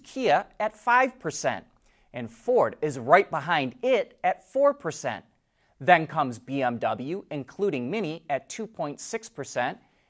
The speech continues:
and a tie between Nissan and Mercedes-Benz. Volkswagen is only at one and a half percent,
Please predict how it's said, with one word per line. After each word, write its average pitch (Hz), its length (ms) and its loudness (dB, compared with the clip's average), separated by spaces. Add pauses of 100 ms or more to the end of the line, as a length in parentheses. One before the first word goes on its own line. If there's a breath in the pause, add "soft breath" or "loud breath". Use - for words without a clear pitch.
and 202 160 -2
a 160 80 0
tie 240 360 -2
between 139 440 -6
Nissan 170 480 -2 (120)
and 202 120 -4
Mercedes-Benz. 143 1200 0 (560)
Volkswagen 143 760 2 (240)
is 170 240 0
only 220 320 2
at - 160 2
one 170 220 0
and 170 100 -2
a 170 60 -4
half 220 320 -4
percent, 113 420 -6